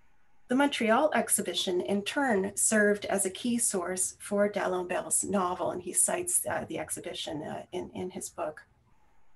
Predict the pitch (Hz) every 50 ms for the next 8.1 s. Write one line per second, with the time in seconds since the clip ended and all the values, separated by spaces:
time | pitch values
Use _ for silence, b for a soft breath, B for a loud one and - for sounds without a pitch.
0 | - - - _ _ _ _ _ _ _ _ _ - - - - - 226 220 226
1 | 226 226 226 226 220 220 - - 190 185 190 - - - 208 214 214 - 226 214
2 | 214 214 - 175 175 180 - - - 269 277 - - 254 208 196 185 185 180 180
3 | 185 - 180 185 190 196 226 240 240 226 196 180 - 156 160 - - 190 185 185
4 | 180 - 202 190 190 - - 208 190 185 - - 170 180 180 208 196 190 185 180
5 | 180 175 170 165 165 - 190 196 208 220 214 - 175 165 160 160 - B B B
6 | B B B B B B - 202 202 220 226 247 240 247 285 233 220 202 - 214
7 | 196 185 - 202 185 - - 285 294 285 - - 254 240 220 185 185 - - -
8 | -